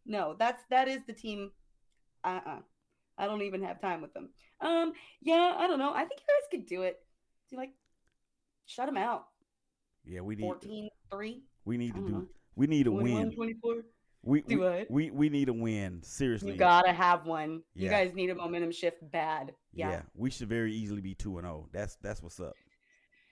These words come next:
Speaker 2: I'm serious. We should very easily be two and oh.
Speaker 1: <sighs> That's a stretch.
Speaker 2: Mm-mm.
Speaker 1: I think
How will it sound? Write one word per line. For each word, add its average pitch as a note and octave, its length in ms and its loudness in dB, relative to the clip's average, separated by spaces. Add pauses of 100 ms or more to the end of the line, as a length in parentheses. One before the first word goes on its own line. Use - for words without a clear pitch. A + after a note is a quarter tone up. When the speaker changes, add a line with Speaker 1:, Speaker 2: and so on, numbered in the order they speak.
(240)
Speaker 2:
I'm G2 120 -12
serious. F2 320 -8
We F#2+ 100 -8
should E2+ 160 -14
very F#2+ 240 -4
easily F#2 220 -8
be E2+ 80 -10
two E2 80 -8
and - 240 -2
oh. A3 260 -12 (100)
Speaker 1:
<sighs> - 80 -16
That's C4 180 4
a F#4+ 40 -2
stretch. - 560 2 (180)
Speaker 2:
Mm-mm. C4 380 -2
Speaker 1:
I F4+ 40 2
think D4 260 0